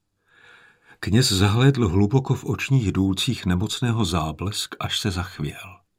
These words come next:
"Co tím chcete říct?" "Peklo, otče. Byl jsem jeden z jeho ďáblů."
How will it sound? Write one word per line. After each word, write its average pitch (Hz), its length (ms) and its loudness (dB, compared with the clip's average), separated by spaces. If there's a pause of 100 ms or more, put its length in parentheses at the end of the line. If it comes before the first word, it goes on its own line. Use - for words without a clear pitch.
(880)
"Co - 160 -2
tím 127 160 -4
chcete - 360 -6
říct?" - 400 -12 (1300)
"Peklo, - 520 -8 (160)
otče. - 520 -8 (1500)
Byl - 200 -4
jsem 85 260 -2
jeden 90 400 -2
z 95 100 -6
jeho 92 280 0
ďáblů." - 680 -10